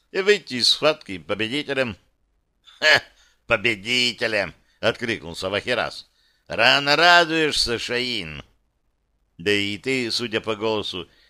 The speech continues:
не в восторге». «Чему тут восторгаться? Я-то знаю, что за символ изображен на воротах.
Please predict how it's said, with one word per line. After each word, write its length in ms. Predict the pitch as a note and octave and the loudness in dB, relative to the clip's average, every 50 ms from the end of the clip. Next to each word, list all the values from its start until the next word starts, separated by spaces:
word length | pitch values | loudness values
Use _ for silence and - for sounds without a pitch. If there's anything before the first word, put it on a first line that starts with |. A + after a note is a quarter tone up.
| _ | _
не 220 | - G2 A2 A2+ A2 | -10 -4 -4 -2 -2
в 100 | G#2 G#2 | -2 -2
восторге». 720 | A2 G#2+ - - - - G#2+ G2+ F#2+ F#2+ E2 D2+ C#2 - _ _ _ _ _ _ _ _ _ _ _ _ _ _ _ _ _ _ _ _ - | -4 -2 -2 -4 -4 -2 -2 -2 -2 -4 -8 -10 -12 -12 _ _ _ _ _ _ _ _ _ _ _ _ _ _ _ _ _ _ _ _ -8
«Чему 360 | - - D3+ D#3+ E3 D#3+ C#3 | 0 0 2 4 4 2 2
тут 240 | G2 A#2 A#2 F#2 A2 | 2 0 -4 -2 0
восторгаться? 920 | B2 B2+ A#2 - - D3 C#3 D3+ D3+ D3+ B2+ G#2 - - - - A#1 - _ _ _ _ _ _ _ _ _ _ | 0 0 0 2 2 2 2 4 2 2 2 2 0 -6 -10 -10 -10 -12 _ _ _ _ _ _ _ _ _ _
Я-то 400 | - A2 A#2 A2 F#2+ - E2+ D#2 | 0 2 2 2 2 0 -8 -8
знаю, 640 | D2 - - E2+ G#2+ A#2+ B2+ C3 C#3 C3+ A2 E2+ - _ _ _ _ _ _ _ _ _ | -4 -4 -4 -2 -2 0 0 0 0 -2 -4 -8 -12 _ _ _ _ _ _ _ _ _
что 280 | - - - C#3 C3 A#2 | -12 -4 0 2 2 2
за 160 | A2+ A#2 A2 | 2 0 0
символ 560 | - - C3+ C3 B2+ A2+ G#2+ G#2+ G#2+ G#2+ A2 | 0 -2 -2 -2 -4 -2 0 0 0 0 -2
изображен 640 | G#2 G2 A#2+ A#2+ B2 B2 A#2+ G2+ B2 A#2 G#2+ F#2+ F2+ | 0 0 0 2 2 0 0 0 0 -2 -2 -2 -4
на 120 | F#2+ G#2 | -2 0
воротах. 640 | A2+ A#2+ A#2+ A#2 F#2+ E2 - - A1+ - - _ | 0 2 2 0 -2 -4 -6 -12 -18 -18 -18 _